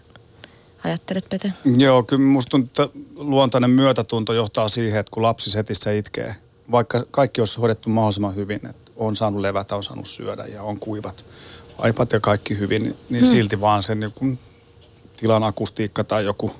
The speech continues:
Speaker 2: tuoksu tai joku tumma-asuinen työryhmän jäsen
Speaker 1: Niin, tai
Speaker 2: yhtäkkiä.
Speaker 1: vauvat vaan
Speaker 2: Niin, ja
Speaker 1: itkee.
Speaker 2: alkaa vaan sit, niin, niin silloin tietysti niin kuin se, että se homma lukittuu ja kun kaikki on etukenossa ja hartiat ylhäällä silleen, että voi vitsi, että mitä voisi tehdä ja muuta, niin se, se vie järkyttävän määrän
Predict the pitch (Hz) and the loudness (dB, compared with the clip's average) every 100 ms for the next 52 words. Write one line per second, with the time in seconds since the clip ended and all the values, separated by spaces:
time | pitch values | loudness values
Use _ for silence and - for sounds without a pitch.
0 | - - 98 - - 101 101 104 127 - | -12 -2 0 0 -4 -2 -2 -2 -6 -8
1 | - - - - - 113 107 107 - - | -14 -20 -20 -20 -4 4 6 6 4 2
2 | 110 110 104 101 104 123 117 - 120 101 | 2 2 2 2 -2 -10 -16 -4 0 2
3 | 101 98 101 104 101 110 104 - 285 320 | 0 -2 0 0 2 2 2 4 6 6
4 | 285 285 320 294 226 - 269 269 330 165 | 6 4 4 4 2 0 0 -2 -2 0
5 | 147 185 127 202 202 175 156 131 123 120 | 0 2 0 0 0 0 0 0 0 0
6 | 123 131 135 160 135 147 139 117 - 120 | 0 2 2 2 0 2 0 -2 0 2
7 | 123 104 - 127 117 113 131 123 120 117 | 2 -2 0 2 2 2 4 4 4 2
8 | 113 - - 101 104 104 123 117 131 - | -2 -2 -4 -2 -2 -4 -4 0 0 2
9 | 113 113 107 - 107 101 110 104 107 98 | 2 2 0 -2 -2 0 0 2 0 -2
10 | 98 107 101 98 104 110 107 110 131 120 | -6 -6 -4 -4 -4 -4 -4 -2 0 2
11 | 110 104 - 104 - 101 101 98 98 - | 0 -4 -4 -4 -2 0 0 0 -2 -2
12 | 101 95 98 104 123 - - - - - | -4 -4 -4 -2 -4 -6 -12 -8 -8 2
13 | 117 110 110 107 147 131 - - - 151 | 6 6 4 4 4 4 -2 -6 0 4
14 | 151 147 139 139 156 147 120 - 110 104 | 6 4 2 2 2 2 -2 -4 -2 0
15 | 104 98 98 | -2 -4 -6